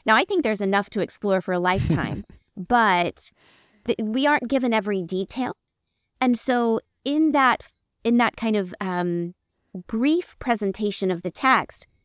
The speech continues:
Speaker 1: you can build a logic that gets
Speaker 2: Hmm.
Speaker 1: to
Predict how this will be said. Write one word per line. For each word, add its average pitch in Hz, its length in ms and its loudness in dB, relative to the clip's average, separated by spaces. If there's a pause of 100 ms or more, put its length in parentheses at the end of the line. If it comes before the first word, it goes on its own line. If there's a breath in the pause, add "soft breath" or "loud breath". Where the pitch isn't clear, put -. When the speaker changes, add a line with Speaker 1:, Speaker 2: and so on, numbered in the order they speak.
(100)
Speaker 1:
you 302 160 0
can 311 240 2
build 247 340 2
a 214 80 0
logic 190 600 0
that 185 280 -2
gets 220 300 -2
Speaker 2:
Hmm. 196 60 0
Speaker 1:
to 170 500 -2